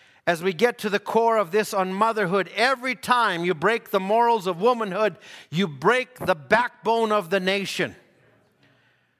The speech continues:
God needs women in the home, needs mothers in the home. Your children need you, mothers. They need you to be there when they come home.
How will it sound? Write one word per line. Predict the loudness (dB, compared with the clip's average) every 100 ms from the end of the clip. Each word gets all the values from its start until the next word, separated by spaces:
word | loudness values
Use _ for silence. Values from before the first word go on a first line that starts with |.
| _ _ _
God | 2 2 0
needs | 0 0 0 -2 -4
women | 0 2 2 -2 -4 -6
in | -4 0
the | 0
home, | 0 -2 -4 -12 _ _ -20 -20 -20 -2
needs | 2 4 2 0 -2
mothers | 4 4 4 0 -2 -6
in | -2 -2 0
the | 0
home. | 0 0 -2 -8 -16 -20 -20 -20 0
Your | 2 2
children | 0 0 2 2 2 0 0
need | 0 2 0 0
you, | 0 2
mothers. | 4 2 2 -4 -6 -14 -18 _ -20 -20 0
They | 4 4 4
need | 2 2 0
you | 2
to | 0
be | 2 0 2
there | 2 2 2
when | 0 0
they | -2
come | 0 0 0
home. | 2 2 2 -2